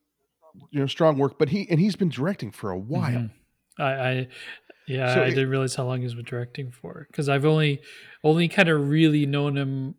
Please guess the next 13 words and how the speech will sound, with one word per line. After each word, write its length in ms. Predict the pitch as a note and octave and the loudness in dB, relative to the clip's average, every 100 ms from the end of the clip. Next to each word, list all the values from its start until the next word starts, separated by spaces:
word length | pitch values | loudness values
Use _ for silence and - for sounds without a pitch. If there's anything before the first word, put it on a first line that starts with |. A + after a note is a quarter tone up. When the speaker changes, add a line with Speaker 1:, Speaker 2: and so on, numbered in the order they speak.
| - | -6
Speaker 2:
uh, 200 | C#3 C3 | -4 -4
for, 340 | - C3+ C3 | -4 -6 -4
you 140 | C#3+ C3 | -6 -8
know, 260 | B2+ B2+ _ _ _ _ | -8 -10 _ _ _ _
I 80 | C#3 | -12
think 140 | C3 C3+ | -10 -6
he's 100 | C3+ | -2
helping 340 | D#3 D3+ C3+ | -2 -2 -6
produce 400 | B2 B2+ C3+ C3+ | -4 -2 -2 -4
Stranger 580 | - - - - C#3+ C#3 | -8 -10 -8 -4 -2 -4
Things, 320 | C3 D3+ C#3 | -4 -6 -4
and 140 | C3 B2+ | -6 -4
then 340 | C3+ B2+ B2 | -4 -6 -8